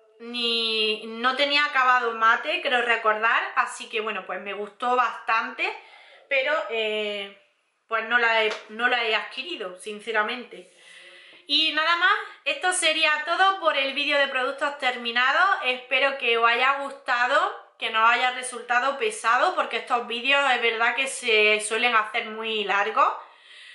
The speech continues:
Y nada más, es muy,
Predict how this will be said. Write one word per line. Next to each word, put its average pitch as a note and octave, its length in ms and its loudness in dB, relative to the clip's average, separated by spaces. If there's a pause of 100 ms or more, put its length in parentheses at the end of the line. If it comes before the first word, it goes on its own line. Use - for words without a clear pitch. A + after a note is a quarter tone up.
(300)
Y C4+ 500 2
nada C4+ 240 0
más, F4+ 300 4
es - 180 -8
muy, E4 720 -8